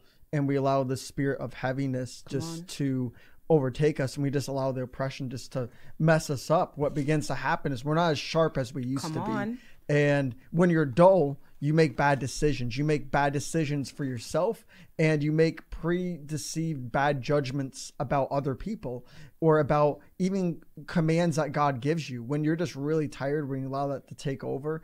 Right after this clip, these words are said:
Speaker 1: it doesn't matter if you get a word from the Lord, 'cause it's just like, it's like, "Oh, I'm just tired."
Speaker 2: Yeah.
Speaker 1: And then, like, you could hear, you could have,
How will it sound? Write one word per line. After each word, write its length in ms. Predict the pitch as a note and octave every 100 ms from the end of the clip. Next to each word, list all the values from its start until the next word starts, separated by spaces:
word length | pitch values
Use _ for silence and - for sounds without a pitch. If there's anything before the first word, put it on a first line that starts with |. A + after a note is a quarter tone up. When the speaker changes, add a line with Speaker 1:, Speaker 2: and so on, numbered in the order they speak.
| - - -
Speaker 1:
it 100 | F3
doesn't 280 | F#3+ D#3 D3+
matter 220 | E3+ F#3+
if 120 | D3
you 60 | D#3
get 160 | D3
a 40 | C#3
word 260 | D3+ D3
from 100 | D3
the 60 | C3
Lord, 280 | C#3+ C3+ A#2
'cause 180 | C#3+
it's 120 | C#3 A#2
just 220 | C#3 -
like, 260 | D3 B2+ - - - -
it's 100 | -
like, 120 | - E3+
"Oh, 60 | - - - - -
I'm 140 | E3+ A#2
just 180 | - -
tired." 440 | - C3+ B2+ C3+ -
Speaker 2:
Yeah. 180 | F3+ B3+
Speaker 1:
And 120 | D#3+ D#3
then, 220 | D#3+ D3
like, 160 | E3+ D#3
you 80 | F#3+
could 160 | G3
hear, 360 | - F3+ F#3 E3 -
you 140 | - G#3
could 100 | F#3
have, 320 | F3+ E3 B2+